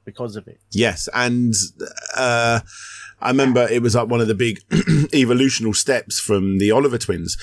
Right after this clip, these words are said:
Speaker 2: <clears throat> Excuse me, the people that made the original, uh, Dizzy games, among many other games.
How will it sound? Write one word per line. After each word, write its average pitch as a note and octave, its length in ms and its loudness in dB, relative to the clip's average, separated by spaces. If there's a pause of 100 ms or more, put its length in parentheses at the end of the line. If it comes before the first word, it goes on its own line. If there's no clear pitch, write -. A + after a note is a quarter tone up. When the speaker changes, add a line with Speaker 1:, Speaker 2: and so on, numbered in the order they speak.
(180)
Speaker 2:
<clears throat> - 240 -16
Excuse D#3+ 600 4
me, G#2+ 80 2
the G2+ 80 -2
people A2+ 220 0
that A2+ 60 4
made A#2+ 240 2
the A2+ 100 2
original, G2+ 420 2
uh, F#2+ 200 2
Dizzy A2 300 2
games, A2 340 2
among G2 240 2
many G2 220 2
other F#2+ 160 0
games. F#2+ 380 0